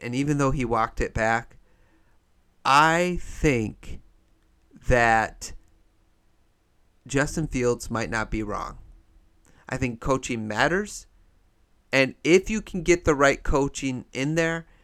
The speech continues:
maybe, just maybe, you can save Justin Fields and you can, um, somehow make him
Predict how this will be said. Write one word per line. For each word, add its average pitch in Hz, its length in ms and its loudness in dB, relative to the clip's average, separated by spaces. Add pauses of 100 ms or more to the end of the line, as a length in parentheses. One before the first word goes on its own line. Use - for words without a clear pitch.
(100)
maybe, 170 520 2
just 143 340 -2
maybe, 143 300 0
you 123 180 -8
can 110 160 -12
save 127 480 0
Justin 127 460 -4
Fields 143 640 -2 (560)
and 127 220 -2
you 120 100 -4
can, - 320 4 (160)
um, 101 320 -4
somehow 143 560 4
make 123 400 0
him 147 380 0